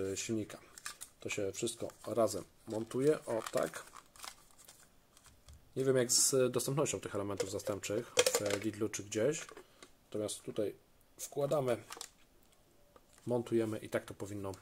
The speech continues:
słuchajcie, w skrócie funkcjonować.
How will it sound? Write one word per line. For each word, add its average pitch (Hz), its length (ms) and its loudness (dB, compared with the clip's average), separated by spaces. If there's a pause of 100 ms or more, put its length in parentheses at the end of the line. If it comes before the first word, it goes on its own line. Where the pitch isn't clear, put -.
(440)
słuchajcie, 104 520 -8 (1160)
w - 80 -6
skrócie 120 480 2
funkcjonować. 107 880 0